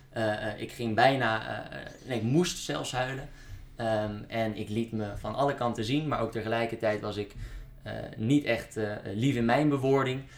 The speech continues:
En ja, dat was eigenlijk mijn eerste leermoment van, ja, zo ga je gesprekken niet aan. Dus ik ben ontzettend blij dat het toen is misgegaan,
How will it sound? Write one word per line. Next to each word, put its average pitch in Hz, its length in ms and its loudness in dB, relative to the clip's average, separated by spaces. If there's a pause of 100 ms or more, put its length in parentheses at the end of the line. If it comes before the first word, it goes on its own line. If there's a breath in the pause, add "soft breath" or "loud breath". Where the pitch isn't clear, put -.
(260 loud breath)
En 120 100 2
ja, 110 140 6
dat 123 160 6
was 120 120 0
eigenlijk 123 420 4
mijn 110 180 2
eerste 120 320 0
leermoment 110 460 2
van, 107 100 -2
ja, 87 80 -2
zo 117 300 10
ga 104 140 2
je 104 100 0
gesprekken 98 360 -4
niet 98 120 -4
aan. 104 180 -2
Dus 98 100 -4
ik 101 60 -4
ben 110 140 -2
ontzettend 123 520 4
blij 107 180 4
dat 101 120 -4
het 95 140 -6
toen 143 180 2
is 113 100 0
misgegaan, 120 580 -2